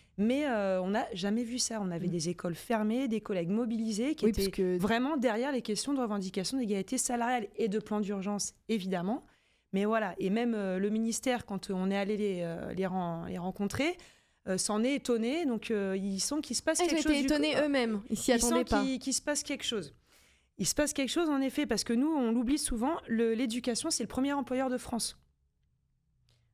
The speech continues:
Speaker 1: Aujourd'hui, Belloubet, c'est la première patronne de France. Alors, on ne sait pas si c'est vraiment Belloubet, notre ministre, parce qu'on voit bien que Matignon essaye de reprendre la main.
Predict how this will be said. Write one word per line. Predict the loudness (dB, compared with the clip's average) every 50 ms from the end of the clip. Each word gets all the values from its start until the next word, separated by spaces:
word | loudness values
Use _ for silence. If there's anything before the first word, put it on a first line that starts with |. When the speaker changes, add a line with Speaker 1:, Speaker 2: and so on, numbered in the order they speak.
| _ _
Speaker 1:
Aujourd'hui, | 0 2 2 2 0 0 2 2 0 2
Belloubet, | 2 0 0 0 2 2 0
c'est | 0 0 0
la | -2 -2
première | -2 0 0 0 0 -2 -4
patronne | -6 -8 -8 -8 -10 -12 -4 0 2 2 2
de | 2 0 -2
France. | -2 -2 -2 -2 -2
Alors, | -4 -6 -6
on | -4
ne | -4
sait | -2 0
pas | 0 0
si | 0 0 -2 -2
c'est | -2 0
vraiment | 0 0 0 0 0 0
Belloubet, | 0 0 0 0 0 0 0
notre | 0 -2 -2 0
ministre, | 0 0 0 0 -2 -4
parce | -6 -8 -8
qu'on | -6 -4 -4 -2 0 0
voit | 0 2 2 2
bien | 2 0 0
que | 0 0
Matignon | -2 -2 -2 -2 -2 -2 -2
essaye | -2 -2 -2 -2
de | -2 0 0
reprendre | 0 -2 -2 -2 -2 -2 0
la | 0 0
main. | 0 -2 -4